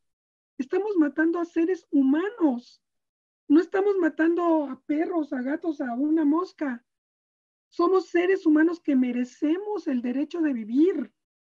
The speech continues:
que merecemos el derecho de, de vivir adecuadamente con, con, con ropa, con comida diaria, con atención. ¿Qué pasa?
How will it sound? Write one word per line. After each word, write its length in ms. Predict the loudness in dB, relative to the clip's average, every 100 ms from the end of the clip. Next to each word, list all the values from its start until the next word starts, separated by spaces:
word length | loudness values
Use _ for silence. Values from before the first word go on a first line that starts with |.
| _ _ _ _
que 140 | 4
merecemos 580 | 6 6 4 0 -4 -2
el 140 | 0 2
derecho 400 | 2 0 0 -2
de, 280 | 0 -2 -4
de 120 | -2
vivir 440 | 2 4 6 6 4 _ _ _ _ _ _ _ _ _ _
adecuadamente 960 | 0 2 2 4 4 6 6 6 2 0
con, 300 | 0 0 -2
con, 360 | -2 0 0 -4
con 200 | -2 0
ropa, 560 | 2 4 4 4 0 -2 -4 -12 _ _
con 200 | 0 0
comida 460 | 6 8 10 8 6
diaria, 680 | 4 4 4 4 2 0 -6 _ _ _ _ _
con 180 | 2 4
atención. 880 | 2 -2 -2 0 2 2 2 -2 -4 _ _ _ _ _
¿Qué 120 | 0 0
pasa? 480 | 0 -2 -4 -8